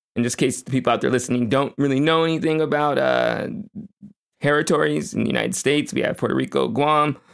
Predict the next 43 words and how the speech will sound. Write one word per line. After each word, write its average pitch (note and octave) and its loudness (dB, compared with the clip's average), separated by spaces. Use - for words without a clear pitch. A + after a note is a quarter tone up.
uh, A#2 2
America's B2+ 0
Samoa, E3 0
and, A#2+ -2
uh, - -4
the A2 -4
Vir-, A#2+ 0
U C#3 -2
S C3 -2
Virgin C3 -2
Islands. - -4
So - -6
those - -4
are - 0
the - 0
territories. C#3+ 0
Um, - -4
and A2+ -8
Puerto A#2 -2
Rico A#2 -2
was - -2
acquired - -2
after C3 -2
the G2 -6
Spanish-American - -6
War. - -2
One F#3 0
thing F#3 2
that's E3 -2
been D#3 0
a C3+ 0
issue C#3+ 0
throughout C3+ 0
Puerto C3 -2
Rico's, C3 -2
uh, - 0
history C3 -2
is B2 -4
this A#2 -4
thing C3+ -4
called, - 0
uh, - -4
statehood, - -4